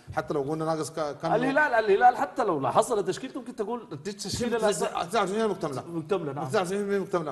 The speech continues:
Speaker 2: نعم.
Speaker 1: حتى، حتى، حتى لا، لا، لا، لا، الفريق الفيحاء عنده لاعب، آه، م-، مالك عبد المنعم،
Speaker 2: نعم.
Speaker 1: هداف بارع جدًا.
Speaker 2: ما موجود.
Speaker 1: ما موجود.
Speaker 2: نعم.
Speaker 1: والله صراحة ال-، ال-، ال-، ال-، نحيي الف-، الفيحاء
Speaker 2: مم.
Speaker 1: على الأداء، على المستوى، وأنا أفتكر الهلال بعد زي ما أقولوا راح فيها بعد أداء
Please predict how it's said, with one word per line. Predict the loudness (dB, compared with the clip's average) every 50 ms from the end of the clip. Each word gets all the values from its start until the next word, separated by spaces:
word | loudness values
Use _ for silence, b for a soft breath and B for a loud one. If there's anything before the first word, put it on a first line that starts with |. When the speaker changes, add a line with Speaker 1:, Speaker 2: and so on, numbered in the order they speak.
| -4
Speaker 2:
نعم. | -2 -2 -2 0 2
Speaker 1:
حتى، | 0 0 0 -2 -4
حتى، | -4 -2 0 0 0
حتى | 0 0 0 0 0 2
لا، | 2 2 0
لا، | 0 -2 -6 -8
لا، | -8 -8 -8 -8
لا، | -10 -10 -12 -12
الفريق | -12 -12 -4 -2 0 0 0
الفيحاء | 0 0 -2 -4 0 2 2 2
عنده | 2 0 -2 -2
لاعب، | -2 0 0
آه، | 0 -2 -2 -4 -4 -6 -8 -8
م-، | -10 -10 -12 -12 -14 -14 -14 -16 -16 -16 -16 -16 -10 -2
مالك | 0 2 2 2 0
عبد | -2 -4 -4 -4
المنعم، | -6 -4 -4 -6 -6 -6 -6
Speaker 2:
نعم. | -2 -2 0 0 0
Speaker 1:
هداف | -2 -2 0 2 2 2 6
بارع | 6 6 6 6 2
جدًا. | -2 -2 0 0 0
Speaker 2:
ما | 0 -2 -2 -2 0
موجود. | 0 0 -2 -4 -4 -6 -2
Speaker 1:
ما | 2 2 4
موجود. | 4 4 4 4 2 0 0 -4 -6
Speaker 2:
نعم. | -6 -6 -6 -6 -6 -4
Speaker 1:
والله | 0 2 2 2
صراحة | 4 2 2 2 0 0 -2 -2
ال-، | -2 -2 -6 -12
ال-، | -10 -10 -8 -8 -8
ال-، | -8 -8 -8 -10 -10 -10 -10 -12
ال-، | -14 -14 -16 -16 -16 -16 -14
نحيي | -4 -2 0 0 0
الف-، | -2 -4 -10 -12
الفيحاء | -12 -12 -12 -12 -14 -14 -14 -14 -12 2 6 6 6 6 4 0 -8
Speaker 2:
مم. | -12 -12 -12 -6 -2
Speaker 1:
على | -2 -2 0
الأداء، | -2 -2 4 8 8 8 8 6 0 -10 -10 -6
على | -6 -4 -4
المستوى، | -6 -8 -6 -2 0 2 2 2 0 B B -8
وأنا | -6 -6 -4
أفتكر | -4 -4 -4 -2 -2
الهلال | -2 0 0 -2 -2
بعد | -4 -6 -6 -4
زي | -4 -4
ما | -4
أقولوا | -2 -2 0 0 0
راح | 0 -2 -4
فيها | -6 -6 -6
بعد | -6 -6 -10 -10
أداء | -8 -8 -8 -8